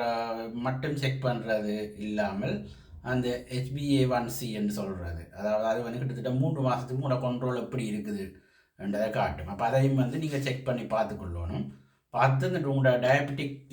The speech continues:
லெவலை வந்து கண்ட்ரோலா இருக்கணும். அதுக்கு மருந்து எடுக்க வேணும். அதை விட டயட், எக்ஸர்சைஸ், இந்த மூன்றும் வந்து முக்கியம் வந்து என்னதுக்கு, டயபெட்டிக்கை வந்து நீங்கள்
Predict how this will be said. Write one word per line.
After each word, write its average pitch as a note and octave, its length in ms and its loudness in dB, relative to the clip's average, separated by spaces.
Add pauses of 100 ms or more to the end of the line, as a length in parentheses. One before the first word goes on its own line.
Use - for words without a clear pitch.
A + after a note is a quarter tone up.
(140)
லெவலை B2+ 380 4
வந்து B2+ 220 2
கண்ட்ரோலா B2+ 460 2
இருக்கணும். G#2 420 -2
அதுக்கு C3+ 300 2 (640)
மருந்து B2+ 380 6
எடுக்க C3 260 2
வேணும். B2+ 340 0 (240)
அதை G#2+ 180 -6
விட A#2 200 -2
டயட், A2+ 520 2 (280)
எக்ஸர்சைஸ், B2+ 580 -2 (520)
இந்த C#3 180 2
மூன்றும் F3+ 360 4
வந்து C#3 240 2
முக்கியம் B2+ 460 0
வந்து G2 240 -6
என்னதுக்கு, G2+ 440 -6
டயபெட்டிக்கை A2 560 0
வந்து G#2 180 -2
நீங்கள் B2+ 320 0